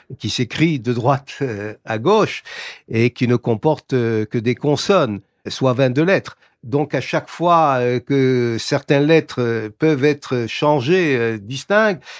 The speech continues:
si on ne comprend pas, puisqu'il n'y a pas de voyelle, et à chaque fois, on peut, euh, échange de valeurs, euh, comme le B ou, ou le V ou le P ou, ou le F. Euh, donc, euh, ce monsieur qui, qui a fait, euh, ses, ses entrées à la, à la fac de médecine à Paris,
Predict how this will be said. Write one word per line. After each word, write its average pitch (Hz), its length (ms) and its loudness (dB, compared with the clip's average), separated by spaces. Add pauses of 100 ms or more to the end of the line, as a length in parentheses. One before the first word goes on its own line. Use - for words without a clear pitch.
(140)
si - 200 -2
on 143 140 2
ne 127 60 -2
comprend 139 340 0
pas, 180 240 2
puisqu'il 139 220 -6
n'y 120 80 0
a - 20 -18
pas 139 100 4
de 113 120 -8
voyelle, 135 420 2
et 131 60 2
à 117 80 0
chaque - 240 -4
fois, 175 160 2
on 139 100 2
peut, 156 300 0 (340)
euh, 123 100 -2 (360)
échange 139 500 0
de 160 80 2
valeurs, 156 540 2 (340)
euh, 120 60 -4
comme 123 260 -2
le 139 140 2
B 170 420 4
ou, 143 40 0
ou 120 500 -4
le 123 100 0
V 156 320 4
ou 135 140 -2
le 120 100 -2
P 175 400 0
ou, 117 400 -8
ou 127 160 -4
le 147 160 2
F. 180 340 2 (320)
Euh, 131 340 0
donc, 175 440 2
euh, 151 220 4
ce 139 180 0
monsieur 160 720 4
qui, 117 560 0
qui 131 140 2
a 123 80 4
fait, 156 400 2 (400)
euh, 107 260 0
ses, 123 540 0
ses 127 200 -2
entrées 147 640 0
à 120 140 -4
la, 139 80 4
à 127 340 -2
la 120 80 -2
fac 147 280 0
de 160 100 0
médecine 147 720 -2
à 131 100 -4
Paris, 160 460 0